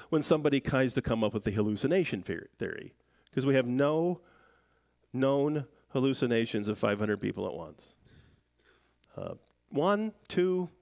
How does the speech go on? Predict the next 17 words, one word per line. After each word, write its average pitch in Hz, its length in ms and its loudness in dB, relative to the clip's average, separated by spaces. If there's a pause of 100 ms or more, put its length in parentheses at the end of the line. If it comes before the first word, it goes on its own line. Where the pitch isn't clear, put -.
you 160 160 -8
can 135 100 -6
convince 120 320 -4
yourself 110 320 -4
of 104 60 -2
lots 101 240 -4
of - 80 -14
things, 80 320 -16
right? 87 240 -12 (1600)
And 139 120 2
we 143 80 2
know 165 160 2
he 160 140 2
also 139 580 0 (160)
appeared 127 420 0
to 120 100 2
his, 107 400 -2